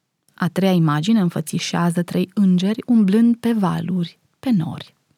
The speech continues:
Balada care îmbină elemente păgâne și creștine a fost creată prin combinarea ritualului de rămas bun al fetei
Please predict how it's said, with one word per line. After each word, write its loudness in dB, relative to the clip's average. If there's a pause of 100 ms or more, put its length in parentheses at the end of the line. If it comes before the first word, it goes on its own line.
(540)
Balada 0
care 2
îmbină 4
elemente 0
păgâne 0
și -2
creștine -2
a 2
fost -4
creată -2
prin 0
combinarea 2
ritualului 0
de -2
rămas 0
bun 2
al -2
fetei -2